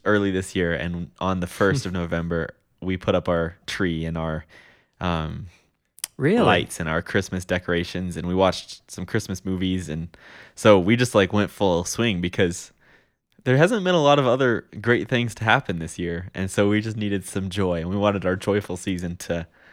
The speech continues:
Speaker 1: last a little bit longer. So I broke my hard and fast day after Thanksgiving rule to try to save myself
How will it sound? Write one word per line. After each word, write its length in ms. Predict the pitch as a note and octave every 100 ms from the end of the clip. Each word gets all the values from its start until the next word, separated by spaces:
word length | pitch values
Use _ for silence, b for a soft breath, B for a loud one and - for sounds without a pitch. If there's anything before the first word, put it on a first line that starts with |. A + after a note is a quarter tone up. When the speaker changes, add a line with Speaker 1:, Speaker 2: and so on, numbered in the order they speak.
| b -
Speaker 1:
last 400 | G#2 F2+ - -
a 40 |
little 200 | F#2 F2
bit 180 | E2+ -
longer. 320 | D#2+ D2+ C#2
So 140 | - A2+
I 100 | A2+
broke 340 | A#2 A2+ -
my 120 | G#2
hard 240 | F#2+ G2+ G2+
and 100 | G2
fast 500 | F#2+ F2 - - - b b b b
day 140 | G#2+ G2+
after 200 | G2+ G#2
Thanksgiving 540 | G2 F#2+ - G2 F#2
rule 380 | F2 F2 F2+ F2+ b b b b b _ -
to 100 | G#2
try 220 | - G2+
to 80 | F#2+
save 240 | - G2
myself 580 | G2+ G2 - F2+ - -